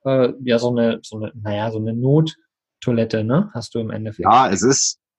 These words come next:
Speaker 2: im Prinzip ist es eine Nottoilette, weil sie wirklich sehr wenig Platz wegnimmt. Es ist, ich muss es leider zugeben, ähm, natürlich im Zusammenhang mit Plastikbeuteln,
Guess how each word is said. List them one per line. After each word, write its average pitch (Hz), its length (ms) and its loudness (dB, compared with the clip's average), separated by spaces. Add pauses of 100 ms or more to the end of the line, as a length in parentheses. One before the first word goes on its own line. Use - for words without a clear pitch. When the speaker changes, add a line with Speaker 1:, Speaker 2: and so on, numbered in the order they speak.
(340)
Speaker 2:
im 98 140 -4
Prinzip 110 580 2
ist 110 200 0
es 117 200 -4
eine 90 120 -6
Nottoilette, 104 1080 0
weil 104 180 4
sie 110 180 0
wirklich 113 500 -2 (120)
sehr 120 380 -2
wenig 123 320 -2
Platz - 320 -4
wegnimmt. 151 560 -2 (720)
Es 95 140 -8
ist, 82 220 -4
ich - 100 -10
muss 123 160 0
es 120 100 -8
leider 127 280 2
zugeben, 147 600 0
ähm, 123 520 2 (240)
natürlich 143 500 0
im 127 160 -4
Zusammenhang 123 480 -2
mit 113 160 -4
Plastikbeuteln, 143 920 0